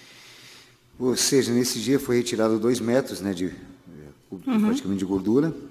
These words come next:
Speaker 1: É, também no dia vinte e seis do seis aqui de dois mil e treze, orçamento no valor de sete mil cento e sessenta e nove. Acho que até o vereador Mazucchi já havia colocado.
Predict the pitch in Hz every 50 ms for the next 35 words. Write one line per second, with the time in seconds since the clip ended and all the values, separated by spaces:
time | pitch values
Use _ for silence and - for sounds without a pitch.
0 | - - - - - - _ _ _ _ - - - - - - - - - -
1 | - _ - 95 98 101 101 101 101 101 98 98 98 98 98 95 - 113 104 101
2 | 113 120 120 113 101 120 113 104 117 117 - - - 120 113 104 98 92 - -
3 | - 110 104 104 87 92 87 101 95 90 101 95 90 104 107 98 - 101 104 104
4 | 92 101 92 - - 95 92 101 98 101 101 98 85 98 95 101 101 90 90 85
5 | - - - 120 110 107 - - 98 95 98 110 120 117 117 - - - 107 101
6 | 95 - - - - 95 82 - 92 92 92 98 101 117 - - 135 - - -
7 | - - - - - - - - - 87 85 80 - - - - _ _ - -
8 | _ _ _ _ _ _ _ _ _ - 87 87 85 87 85 85 90 80 90 87
9 | - - 87 82 87 85 - 95 95 92 - - 98 113 - -